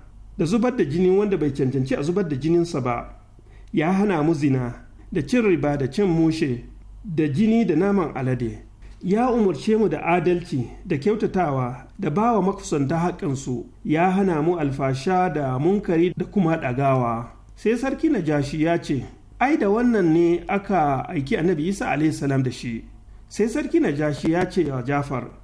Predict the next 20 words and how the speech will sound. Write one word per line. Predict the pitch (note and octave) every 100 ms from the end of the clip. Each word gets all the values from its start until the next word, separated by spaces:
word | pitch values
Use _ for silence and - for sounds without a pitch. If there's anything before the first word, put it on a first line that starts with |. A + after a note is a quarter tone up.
| - -
"Shin | - - A#3+
ka | A#3 -
haddace | A#3 - F#3 G#3
wani | G#3+ A#3+
abu | - D#3+ D#3
daga | D3 C#3
cikin | C3+ G#3 A#3 A#3 A#3+ - - -
abin | D3+ E3 A3+
da | G#3
Allah | F3+ G#3 F3 D#3
ya | F#3
saukar | G#3 G#3+ A#3 A3+
wa | G#3 E3 C#3+
annabin | D3+ F#3+ F#3
naku?" | E3+ A#3 - B3 - - - - -
Sai | F3 E3
Jafar | F#3+ F#3 F#3
ya | D3 D#3
ce, | -
"Eh." | C3+ F#3+ G3 F#3+ F#3